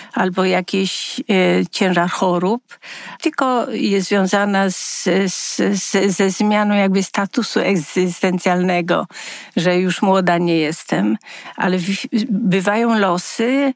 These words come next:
które są szczególnie trudne. Więc chciałabym, żebyś nie, mówiąc o starości, nie myślały o czymś jednym, e, tylko o czymś, co jest wielopostaciowe, ma wiele, wiele oblicz,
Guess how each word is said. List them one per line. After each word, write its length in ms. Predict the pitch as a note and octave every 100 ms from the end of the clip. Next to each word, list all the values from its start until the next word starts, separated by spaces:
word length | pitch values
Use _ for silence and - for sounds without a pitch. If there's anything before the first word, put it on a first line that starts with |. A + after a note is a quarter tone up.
| _
które 320 | _ - A3 A3
są 520 | - G#3+ A3 A3+ - -
szczególnie 540 | - G#3+ G3 G#3+ G#3
trudne. 320 | G3+ G3+ F3 D3+ - - -
Więc 420 | G3+ G#3+ - - -
chciałabym, 480 | G3+ - A3+ A3+ A#3
żebyś 300 | A3 G#3+ G#3
nie, 280 | A3+ A3 A3+ C4
mówiąc 540 | G3 A#3+ B3+ A3 G#3+
o 80 | G3+
starości, 480 | - A3 A3+ - A3
nie 140 | G3+
myślały 460 | G3+ G#3 A3 G3+ -
o 80 | G3+
czymś 360 | G3 F#3 -
jednym, 640 | G3+ G3+ E3 D#3+ C3+ C#3 F3 - - - - -
e, 240 | F#3+ F3+
tylko 380 | - G3+ G3+ -
o 140 | G3
czymś, 300 | - G#3+ G3+
co 120 | -
jest 300 | G#3 F#3 E3
wielopostaciowe, 1400 | G#3 G#3 G3+ F#3+ F#3 F#3 F#3+ F#3+ - F#3+ E3+ E3 C#3+ F3 - -
ma 180 | E3 E3+
wiele, 520 | G3+ F#3+ F#3+ F#3 F#3 - - - -
wiele 360 | G3+ G3 G3
oblicz, 400 | - F3 F3 G3